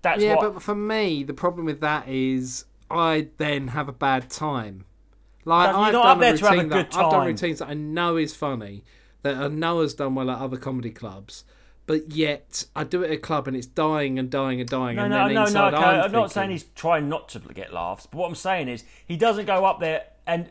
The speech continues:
Speaker 1: employ a charm offensive to
Speaker 2: No,
Speaker 1: get them
Speaker 2: no.
Speaker 1: on his side. So, and it's almost like a pity you're trying to get from the audience. You s-, see it with them ones that are likeable. If, if, if an act can be described as likeable, I can guarantee I don't like them.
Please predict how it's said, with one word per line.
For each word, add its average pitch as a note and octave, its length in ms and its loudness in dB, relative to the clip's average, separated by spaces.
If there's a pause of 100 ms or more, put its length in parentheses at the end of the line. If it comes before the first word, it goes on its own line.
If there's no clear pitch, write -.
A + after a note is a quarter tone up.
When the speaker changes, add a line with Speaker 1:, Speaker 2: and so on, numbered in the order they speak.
Speaker 1:
employ F3 600 -4
a D#3 60 -2
charm F3+ 600 -2
offensive A2+ 800 -10 (340)
to E3 60 -12
Speaker 2:
No, F3 260 4
Speaker 1:
get A3 180 6
them F#3 140 -2
Speaker 2:
no. - 60 -6
Speaker 1:
on G3 260 2
his E3+ 200 -4
side. F3 480 -2
So, F#3+ 320 -2 (460)
and G#3+ 160 -2
it's G#3+ 140 -4
almost C4 260 -4
like - 100 -12
a F#3+ 60 -8
pity - 440 -12
you're F3+ 120 -6
trying D3+ 240 -6
to B2+ 80 -10
get C3+ 160 -8
from C#3 160 -14
the C3+ 80 -10
audience. A2 520 -12 (400)
You G#3 100 -8
s-, - 220 -10
see D#4+ 360 -6
it B3 60 -4
with A3+ 100 -2
them A#3+ 100 0
ones B3 180 -2
that A3 140 0
are F3+ 120 -14 (260)
likeable. G3 800 0
If, G3 160 -8
if, A#3 180 -2
if D4 400 -2
an D4+ 80 0
act F4+ 240 -4
can B3+ 100 -4
be B3 120 -4
described G#3 340 -2
as E3 80 -8
likeable, G#3+ 540 0
I D#3 60 -2
can F#3+ 160 -10
guarantee G#3 460 -4
I E3+ 120 4
don't F#3 220 -2
like G3+ 240 -2
them. G#2+ 200 -14